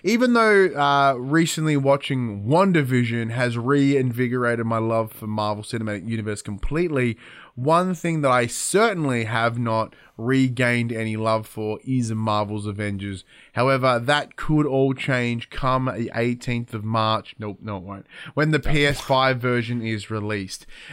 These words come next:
Uh, so they've mentioned, they've, they've come out recently saying that leveling up on your, your trusted group of superheroes in the title will be, will,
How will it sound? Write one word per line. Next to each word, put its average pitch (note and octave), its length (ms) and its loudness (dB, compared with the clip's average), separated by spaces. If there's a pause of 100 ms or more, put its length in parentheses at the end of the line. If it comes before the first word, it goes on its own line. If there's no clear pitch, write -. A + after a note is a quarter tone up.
(100)
Uh, B2+ 460 4
so D#3+ 180 2
they've F3 300 4
mentioned, F3 340 0
they've, D#3 200 2
they've D#3 320 0
come G#3+ 200 -4
out F#3 160 -2
recently D#3 360 -6
saying D3 240 -2
that C3+ 100 -2
leveling D#3 380 0
up C#3+ 240 0
on C3+ 180 -2
your, B2+ 160 -2
your B2+ 140 -2
trusted D#3+ 400 -6
group D3 180 -4
of C3 60 -6
superheroes C3+ 680 -2
in C#3 240 -2
the A#2+ 80 -4
title B2 440 0 (260)
will C3 140 2
be, B2+ 160 0
will, B2+ 360 -4